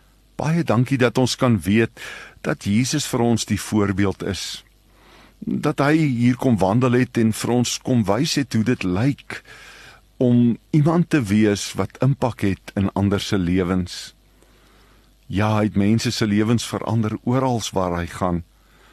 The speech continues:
Maar dan die grootste ingrype van u liefde en u genade, daardie dag toe hy aan die kruis uitroep, "Dit is volbring,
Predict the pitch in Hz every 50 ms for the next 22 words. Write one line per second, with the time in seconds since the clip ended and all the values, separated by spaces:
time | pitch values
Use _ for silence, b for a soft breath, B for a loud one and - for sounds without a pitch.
0 | b b b b b - 104 101 92 90 117 113 127 139 127 117 107 113 113 -
1 | 131 139 147 143 - - - 117 - - 104 104 98 - - 104 92 95 98 -
2 | - 107 92 80 - B B B B B B B - 120 117 117 - 147 151 143
3 | 127 113 110 - - - 117 110 110 107 107 - - 123 110 - 127 117 104 95
4 | 90 87 87 90 85 90 87 85 - b b b b b b b b b b b
5 | b b b - - 98 95 104 117 107 110 123 113 90 107 101 101 98 - -
6 | - 101 101 98 98 98 98 - - - 131 127 120 113 104 - - - - -
7 | 131 139 - - 107 95 - - _ _ - - - _ _ _ - 92 82 92
8 | 80 - 98 - - - 120 127 123 82 - 85 85 82 80 78 76